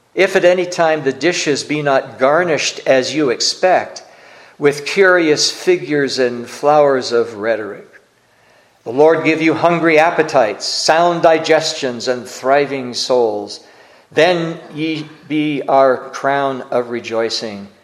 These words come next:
and we yours in the day of our Lord Jesus Christ. To the word of whose grace I commend you all, which is able to build you up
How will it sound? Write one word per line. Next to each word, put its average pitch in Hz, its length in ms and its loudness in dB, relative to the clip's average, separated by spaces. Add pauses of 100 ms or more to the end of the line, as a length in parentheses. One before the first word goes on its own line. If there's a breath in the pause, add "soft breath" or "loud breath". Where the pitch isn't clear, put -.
(120)
and 135 200 -2
we 156 160 0
yours 135 760 0 (140)
in 131 160 -4
the 127 80 -2
day 135 240 2
of 117 120 -2
our 117 120 2
Lord 113 300 -2
Jesus 113 480 -10
Christ. 98 580 -10 (680 soft breath)
To 117 100 -10
the 110 100 -8
word 151 600 2
of 120 160 -6
whose 147 260 -4
grace 143 580 0
I 127 80 2
commend 143 460 -4
you 135 180 -2
all, 107 460 -2 (300 loud breath)
which - 200 -10
is 123 160 -6
able 135 260 0
to 117 120 -6
build 151 380 2
you 131 180 -2
up - 420 -6